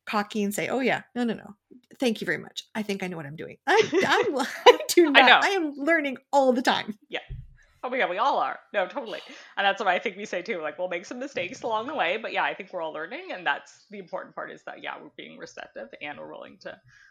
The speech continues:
Speaker 2: learn and make changes. So.
Speaker 1: Well, and I'm very
Speaker 2: Always.
Speaker 1: grateful for, for you and your team, because I do know that if there are books of diverse cultures and interests and history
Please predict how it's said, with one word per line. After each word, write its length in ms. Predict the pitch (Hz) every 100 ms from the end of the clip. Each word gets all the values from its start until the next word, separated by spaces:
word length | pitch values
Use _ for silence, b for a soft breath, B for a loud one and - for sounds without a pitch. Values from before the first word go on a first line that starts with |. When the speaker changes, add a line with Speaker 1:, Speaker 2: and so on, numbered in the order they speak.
| _
Speaker 2:
learn 220 | 156 143
and 80 | -
make 160 | 143
changes. 420 | - - - - -
So. 220 | - - _ _ _ _ _ _ _ _ _
Speaker 1:
Well, 140 | 220
and 140 | 226 226
I'm 120 | 254
very 120 | 285
Speaker 2:
Always. 100 | 262
Speaker 1:
grateful 340 | 233 240 247 226
for, 540 | - 208 190 180 - B B B
for 260 | - 220 196
you 340 | 185 208 226
and 180 | - 208
your 140 | 185 185
team, 420 | - 254 226 196
because 320 | 190 - 202
I 140 | 202 208
do 220 | 220 226
know 160 | 214 190
that 180 | -
if 140 | 226 226
there 260 | 220 -
are 400 | 190 202 208 208 208 B B _
books 300 | 220 214 -
of 300 | - 196 185
diverse 640 | 185 196 208 202 208 202 -
cultures 480 | - 262 262 220 208
and 100 | 220
interests 540 | 247 254 220 214 -
and 260 | - 185 180
history 540 | 254 262 - 247 220